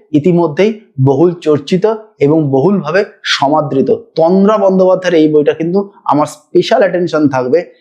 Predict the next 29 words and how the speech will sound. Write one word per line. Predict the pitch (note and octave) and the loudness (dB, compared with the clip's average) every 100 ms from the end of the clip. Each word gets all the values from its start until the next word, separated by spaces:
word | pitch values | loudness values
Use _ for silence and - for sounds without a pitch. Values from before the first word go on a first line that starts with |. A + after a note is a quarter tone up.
| _ - | _ 0
এই | E3 G#3+ | 2 4
বইটার | E3+ D#3+ G3 G3+ - _ - | 2 2 0 -2 -12 _ -2
পার্ট | E3+ E3+ E3+ | 0 2 2
ওয়ানের | C#3+ C3+ | 2 0
জন্য। | C3 A#2+ | 0 -2
আপনারা | C3+ F3 F3 F3 | -2 0 2 2
যারা | F3 | 2
পার্ট | E3+ D3+ C#3+ D#3+ | 0 0 0 0
ওয়ান | D3+ | 0
পড়ে | D3 D3 D#3+ | 2 2 2
ফেলেছেন, | F#3 F#3+ G#3 G#3 _ - | 2 0 0 -6 _ 0
you | E3 | 2
can | F3 E3+ | 2 0
go | C3+ C#3 | 0 2
for | C#3 D3+ | 2 0
part | B2+ B2+ A#2+ - - | 0 -2 -2 -4 -2
two, | G#3+ A3 - - | -2 -2 -8 -2
কিন্তু | D3+ | 0
আমি | A2+ C3+ F#3+ | 2 2 2
যেহেতু | G3 F#3+ | 2 0
পার্ট | F#3+ D#3 - | 0 -2 -2
টু | D3+ | -4
পড়িনি, | C3+ C3+ C3+ F#3+ - - A2 A#2+ | 0 2 2 0 -4 -4 0 2
I | D#3 | 2
will | D#3+ | 0
start | - - B2+ - | -2 -2 -2 -2
from | F3 | -4
part | F#3 - B2 A#2 A2+ | -2 0 0 0 -2
one। | G#2+ | -2